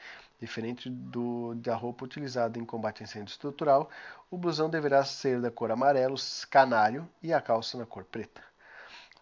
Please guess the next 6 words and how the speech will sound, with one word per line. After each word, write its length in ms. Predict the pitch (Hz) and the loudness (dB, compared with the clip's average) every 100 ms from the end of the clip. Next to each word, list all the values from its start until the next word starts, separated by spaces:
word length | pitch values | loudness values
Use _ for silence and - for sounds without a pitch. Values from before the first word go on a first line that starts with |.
| - | -2
Perneira, 640 | 175 160 143 160 120 95 | -2 0 0 0 -2 -6
construída 600 | - 113 - 127 139 170 | -10 -12 -6 -4 -4 -4
de 120 | 160 143 | -4 -4
materiais 500 | 139 131 120 117 117 | -4 -2 -2 -2 -2
não 300 | 127 156 202 | -2 -2 -4
inflamáveis, 720 | 185 156 139 110 104 120 - | -6 -2 0 0 -4 -8 -14